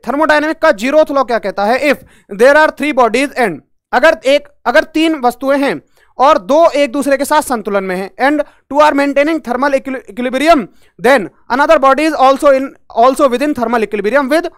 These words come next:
both। यानी कुछ नहीं समझ में आया, अब राहुल यादव को भी कुछ समझ में नहीं आया होगा। दो वस्तुएं हैं, अगर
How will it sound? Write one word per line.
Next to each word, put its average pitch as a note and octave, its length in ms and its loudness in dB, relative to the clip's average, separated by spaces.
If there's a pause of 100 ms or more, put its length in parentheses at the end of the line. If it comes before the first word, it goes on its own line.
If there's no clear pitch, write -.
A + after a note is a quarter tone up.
(160)
both। G3 260 -2 (260)
यानी C#4 260 2
कुछ C#4 180 -4
नहीं D#4 120 0
समझ D4 220 -2
में C#4+ 100 2
आया, C#4+ 140 4
अब B3+ 140 -2
राहुल A#3+ 220 0
यादव B3 240 2
को A#3+ 120 -2
भी A#3+ 60 -6
कुछ A#3 140 -6
समझ A3 200 -8
में G#3+ 100 -8
नहीं G#3 160 -4
आया G3+ 140 -2
होगा। G3 240 -8 (460)
दो D#4 240 4
वस्तुएं C#4+ 440 0
हैं, C#4 360 -2 (360)
अगर D#4 400 2